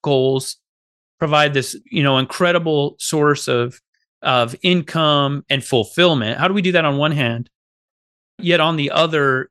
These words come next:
keep in mind this value of time, this value of, you know, when I make a decision to spend ten, twelve, thirteen hours on my company today, that's, you know,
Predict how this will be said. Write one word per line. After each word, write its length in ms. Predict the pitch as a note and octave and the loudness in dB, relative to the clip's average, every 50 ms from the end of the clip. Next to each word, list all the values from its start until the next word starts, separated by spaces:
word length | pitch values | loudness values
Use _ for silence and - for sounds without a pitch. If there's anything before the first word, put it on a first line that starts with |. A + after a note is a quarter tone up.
| _ _ | _ _
keep 260 | - - - - C#3+ | -4 -2 -2 0 0
in 140 | E3+ D#3 C#3+ | 0 -2 0
mind 360 | C#3+ C#3 C#3 C#3+ C#3+ C#3 C3+ | 0 2 2 2 0 0 -2
this 180 | C#3+ D3 - - | -2 -4 -4 -2
value 480 | B2+ B2+ A#2+ B2+ C#3+ C#3+ D3 C3+ C3 | -2 0 2 2 2 0 0 0 -2
of 160 | B2 A#2 A2 - | -2 -2 -4 -6
time, 420 | - D3+ D3+ D3 C3+ A#2 G#2+ G#2 | -4 0 2 2 2 2 0 -2
this 140 | G#2+ G#2+ - | -6 -6 -2
value 400 | - B2 B2 B2 A#2+ A#2 A2+ A2+ | 0 0 2 2 0 0 -2 -2
of, 260 | A2+ A2 G#2+ - - - _ | -2 -2 -4 -8 -12 -14 _
you 140 | - C3+ A#2+ | -2 0 2
know, 100 | A2+ G#2+ | 2 2
when 300 | A2 A2+ A#2+ A#2 A#2 - - | 2 2 2 0 0 -2 -2
I 220 | B2+ B2 A#2+ A#2 | 0 0 0 0
make 300 | A#2 B2 C3 C3+ C#3 - | 0 0 0 0 0 0
a 60 | D3 | -2
decision 460 | C3+ B2+ - - C#3+ C3 - B2 A#2+ A#2 | -2 0 0 2 0 0 0 -4 -4 -2
to 340 | - B2 A#2 A#2 A2+ A2 - - - - - _ _ | 0 2 2 2 2 0 -2 -10 -20 -20 -20 _ _
spend 500 | - - - - - D3+ C#3+ D3+ C#3+ D3 | -6 -6 -2 0 0 2 2 2 0 -2
ten, 300 | - C#3+ D3 C#3+ C#3+ C#3+ | -2 0 0 0 0 -2
twelve, 400 | - - - C3+ C3 B2+ B2+ B2+ | -4 -4 -2 0 2 0 0 -2
thirteen 400 | - - C#3+ C3+ - - C3 A#2 | -2 -2 -2 -2 -2 -4 -2 0
hours 320 | A#2 B2 B2 C3 C3+ C3 | 0 2 2 0 0 -2
on 100 | - C3 | -2 -2
my 100 | A#2+ G#2+ | -4 -4
company 400 | G#2 - - C3 - - D#3 D3+ | -2 -2 -4 -2 0 0 0 0
today, 380 | C#3+ - E3 E3+ E3 E3+ F3+ F3+ - _ _ _ _ _ _ _ _ _ _ _ | 0 0 0 2 2 2 0 -4 -8 _ _ _ _ _ _ _ _ _ _ _
that's, 680 | - C3+ C3 C3 C3 B2+ - - - - - - - - _ _ | 0 2 2 2 0 0 -2 -4 -4 -4 -4 -6 -8 -14 _ _
you 160 | - C#3+ C3 | -2 0 2
know, 460 | B2+ A2 G#2 G2+ G2+ G2 F#2+ - | 2 2 2 0 0 -2 -6 -8